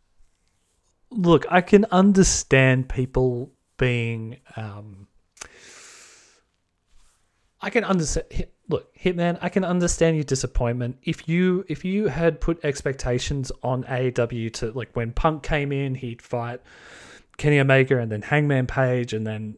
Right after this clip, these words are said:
uh, Bryan Danielson, and then he'd tag up with Bryan Danielson and have a match against the Bucks and blah, blah, blah, blah, blah.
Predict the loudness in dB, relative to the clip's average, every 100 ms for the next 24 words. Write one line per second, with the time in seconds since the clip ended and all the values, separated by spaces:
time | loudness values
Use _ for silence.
0 | -12 -12 -8 -2 2 2 0 0 -2 -4
1 | -6 -6 -6 -8 -6 -4 2 4 4 2
2 | 0 -2 -2 -2 -2 -4 -6 -8 -8 -6
3 | -4 -4 -4 -4 -6 -6 -6 -6 -8 -10
4 | -12 -10 -10 -12 -14 -16 -16 -18